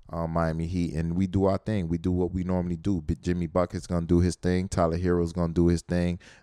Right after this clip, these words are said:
Nunn is doing his thing, like I've been saying, and you wanted to get rid of him,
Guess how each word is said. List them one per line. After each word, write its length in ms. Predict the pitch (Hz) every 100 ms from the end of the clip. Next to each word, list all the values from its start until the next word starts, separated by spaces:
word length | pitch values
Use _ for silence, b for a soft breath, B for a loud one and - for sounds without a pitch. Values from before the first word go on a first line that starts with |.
| -
Nunn 440 | 85 92 92 92
is 200 | - 85
doing 340 | 76 90 90 90
his 180 | 98
thing, 320 | 87 95 92 87
like 180 | 85 82
I've 200 | 80 78
been 220 | 98 98
saying, 580 | - 107 107 90 85 87 b b
and 100 | 82
you 160 | 95
wanted 320 | 110 98 92 87
to 80 |
get 240 | 82 90 82
rid 240 | 82 123
of 140 | 104 -
him, 320 | 98 87